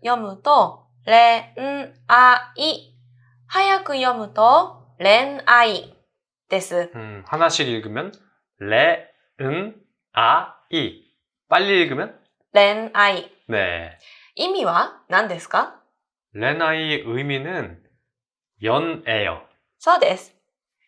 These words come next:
Speaker 1: じゃあ、
Speaker 2: 네.
Speaker 1: この発音ですが、
Speaker 2: 네.
Speaker 1: レベルが高い人も時々間違える発音です。
Speaker 2: 아, 이 발음이 레벨이 높으신 분들도 틀리는 발음이네요.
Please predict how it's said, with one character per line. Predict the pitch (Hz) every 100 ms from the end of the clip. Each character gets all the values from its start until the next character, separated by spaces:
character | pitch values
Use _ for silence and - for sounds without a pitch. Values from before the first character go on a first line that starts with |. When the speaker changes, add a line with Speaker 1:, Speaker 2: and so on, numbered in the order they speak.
| _ _ _
Speaker 1:
じ | -
ゃ | 233 190 185 311 233
あ、 | -
Speaker 2:
네. | 98 101 - _
Speaker 1:
こ | -
の | 254 311 320
発 | - - 320 - 269
音 | 285 294 285
で | 285
す | 285 202
が、 | 185 196 214 170 160
Speaker 2:
네. | 120 101 82 - _
Speaker 1:
レ | 190 214
ベ | 277 349
ル | 359
が | 359 370 233 - - -
高 | 214 - 359 381
い | 349
人 | - 262
も | 208 208 320 147 - _ _
時 | 196 196 269
々 | 285 277 - 294 214
間 | - 190
違 | 190 - 302 349 311
え |
る | 285
発 | 330 214 - 180
音 | 170
で | 165
す。 | 170 156 151
Speaker 2:
아, | 104 107 107
이 | 104 123
발 | 110 117
음 | 135 131
이 | 131 101
레 | 107
벨 | 151 151
이 |
높 | 120 110
으 | 170
신 | 156 165
분 | 156
들 | 147 143
도 | 139 139 _ -
틀 | -
리 | 226 226
는 | 208 180 151 120 101
발 | - 110
음 | 123
이 | 98
네 | 87
요. | 113 170 98 85